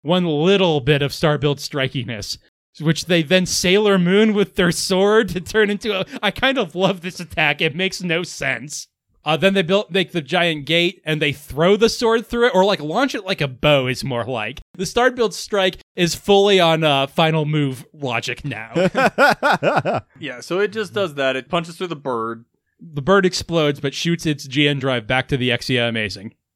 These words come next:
Speaker 2: Which then powers back on and is still in Trans Am.
Speaker 1: I mean, that seems to me how one of those drives would work, even
Speaker 2: Yeah.
Speaker 1: in the source material, so.
Speaker 3: Well, the bird was also kind of in Trans Am when it was moving around.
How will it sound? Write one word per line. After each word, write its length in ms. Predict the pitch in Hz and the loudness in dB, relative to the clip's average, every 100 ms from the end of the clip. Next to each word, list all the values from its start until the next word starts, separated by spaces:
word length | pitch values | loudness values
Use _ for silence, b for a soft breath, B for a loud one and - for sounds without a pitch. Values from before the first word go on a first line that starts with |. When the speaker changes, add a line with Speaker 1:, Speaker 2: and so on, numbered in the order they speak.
| _ _ | _ _
Speaker 2:
Which 200 | 131 127 | 0 2
then 220 | 120 139 123 | 2 2 2
powers 460 | 120 135 147 123 | 2 4 4 4
back 260 | 107 127 123 | 2 2 2
on 300 | 120 110 104 | 2 2 0
and 220 | 120 127 | -4 -2
is 160 | 127 120 | -2 -2
still 320 | - 143 143 | 0 2 2
in 100 | 127 | 0
Trans 420 | - 127 113 98 | -4 -4 -4 -6
Am. 300 | 90 78 90 B - | -6 -8 -10 B -4
Speaker 1:
I 60 | 208 | -2
mean, 120 | 247 | 2
that 180 | 262 285 | 0 0
seems 240 | 302 269 | -2 0
to 80 | 285 | -2
me 100 | 233 | -2
how 240 | 196 202 180 | 0 0 0
one 240 | 151 160 | 0 -2
of 40 | 143 | -2
those 180 | 131 | -6
drives 340 | - 131 135 123 | -4 -2 -2 -4
would 180 | 113 104 | -10 -6
work, 320 | 117 117 - | -6 -6 -8
even 180 | 139 131 | 2 4
Speaker 2:
Yeah. 200 | 107 95 | 4 2
Speaker 1:
in 200 | 131 139 135 | -2 -8 -14
the 80 | - | -16
source 340 | - 139 147 180 | -8 -4 -4 -4
material, 540 | 165 180 180 185 190 | -8 -8 -6 -4 -6
so. 500 | 185 156 127 117 120 _ - | -8 -10 -10 -12 -16 _ -6
Speaker 3:
Well, 100 | 170 | -2
the 60 | |
bird 220 | 170 247 | 2 2
was 120 | 220 180 | 2 2
also 300 | 165 160 156 | 2 2 -2
kind 240 | 151 135 | -2 -2
of 180 | 123 123 139 - | -4 -8 -20 -8
in 240 | 143 135 | -4 -4
Trans 400 | 131 131 123 117 | -4 -4 -4 -6
Am 300 | 113 117 120 | -8 -8 -8
when 100 | 117 | -10
it 40 | 113 | -12
was 140 | 101 | -12
moving 280 | 117 113 107 | -12 -12 -12
around. 380 | 98 101 110 | -12 -10 -10